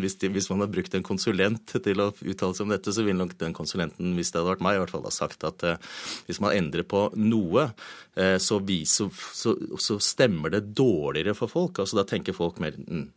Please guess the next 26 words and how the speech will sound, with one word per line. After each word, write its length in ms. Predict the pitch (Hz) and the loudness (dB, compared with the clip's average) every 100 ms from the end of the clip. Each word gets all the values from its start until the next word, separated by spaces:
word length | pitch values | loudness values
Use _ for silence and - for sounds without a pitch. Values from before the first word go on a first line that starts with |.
| - | -12
hvorfor 400 | 76 76 - 104 | -8 -8 -2 0
er 140 | 80 76 | 2 0
det 80 | 85 | -2
egentlig 180 | - | -2
jeg 100 | 85 95 | 0 0
reagerer 260 | 80 73 | 0 -4
på 160 | - 117 | -2 -4
dette?» 240 | 110 143 160 - | -2 -4 -8 -4
Og 160 | 104 104 | -4 -2
grunnen 240 | 82 82 | -4 -4
til 120 | - 90 | -4 -4
at 80 | |
jeg 140 | 101 98 | 0 0
reagerer 180 | 76 - | -2 -2
på 80 | |
dette 220 | 95 92 101 | -2 0 0
er 100 | 90 | 2
jo 80 | |
at 80 | 90 | 0
det 80 | - - | -6 -12
ikke 240 | - 127 | -4 -2
lenger 320 | 101 87 107 | 0 2 2
er 220 | 82 71 87 | 2 2 -2
et 120 | - | -2
religiøst 400 | 92 90 80 82 90 | -2 0 0 0 -2
innhold. 260 | 78 85 | -2 -2